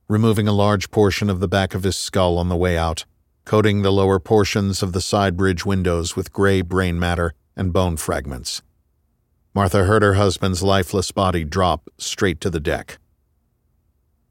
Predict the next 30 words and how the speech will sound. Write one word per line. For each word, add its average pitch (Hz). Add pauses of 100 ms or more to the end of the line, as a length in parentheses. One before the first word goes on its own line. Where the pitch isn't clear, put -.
(260)
Visions 110
of 107
her 104
two 120
young 107
children 101
overwhelmed 95
her 95
and 90
locked 95
her 101
in 90
place. 92 (680)
Paralyzed 101
and 92 (100)
unable 104
to 101
react, 90
she -
witnessed 101
the 101
assassin 95 (280)
fire 101
two 113
additional 95
suppressed -
rounds 90
into 92
her 90
husband. 87